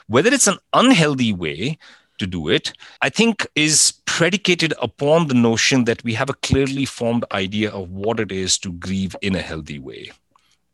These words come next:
And I don't think we know what it is to really grieve in a healthy way, because just because people's deaths are different and our relationships with the people who die are different.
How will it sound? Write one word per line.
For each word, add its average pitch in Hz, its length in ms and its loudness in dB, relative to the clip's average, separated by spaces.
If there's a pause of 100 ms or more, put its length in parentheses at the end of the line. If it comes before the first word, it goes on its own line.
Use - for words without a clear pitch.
(120)
And 104 280 0 (200)
I 113 120 2
don't 147 260 0
think 151 180 0
we 120 100 2
know 110 240 4
what 98 260 0
it 95 100 -2
is 95 160 -2
to 95 100 -6
really 92 220 -2
grieve 92 320 -6
in 87 80 -4
a 80 40 -6
healthy 82 340 -8
way, 76 240 -12
because 104 560 -4
just - 360 0
because 82 540 -4 (460)
people's 127 320 0
deaths 104 360 2
are 117 120 0
different 92 500 -4
and 95 140 -2
our 90 100 0
relationships 98 680 -2
with 95 100 -10
the 80 40 -12
people 95 300 -10
who 85 220 -10
die 95 360 -2
are 85 140 -10
different. 78 480 -12